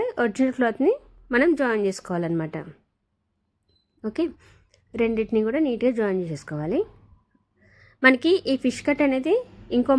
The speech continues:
మోడల్ కూడా ఉంటుంది. ఎట్లా అంటే ఫస్ట్ మనం పేపర్ పైన కట్ చేసేసుకొని ఆ పేపర్ని లైనింగ్ క్లాత్ పైన పెట్టేస్తే మనకి ఈ విధంగా టూ స్లిట్స్ వస్తుంది. So దాని విధంగా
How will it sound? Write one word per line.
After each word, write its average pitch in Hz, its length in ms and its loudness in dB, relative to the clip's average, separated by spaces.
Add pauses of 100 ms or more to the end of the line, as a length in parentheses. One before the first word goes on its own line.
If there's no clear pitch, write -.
మోడల్ 233 300 -2
కూడా 254 160 2
ఉంటుంది. 185 340 0 (560)
ఎట్లా 262 240 0
అంటే 262 160 -2 (100)
ఫస్ట్ 240 240 0 (100)
మనం 262 140 0 (140)
పేపర్ 226 340 0
పైన 240 180 0 (380)
కట్ 196 240 -2
చేసేసుకొని 220 600 -2 (560)
ఆ 247 40 8 (100)
పేపర్ని 254 460 2 (340)
లైనింగ్ 233 300 0
క్లాత్ 233 200 0
పైన 226 160 0 (100)
పెట్టేస్తే 214 380 -4 (180)
మనకి 269 220 -4 (140)
ఈ - 100 2
విధంగా 240 380 0
టూ 269 180 4
స్లిట్స్ 214 300 -4
వస్తుంది. 190 340 -2 (560)
So 359 100 2 (120)
దాని 254 260 2
విధంగా 240 260 0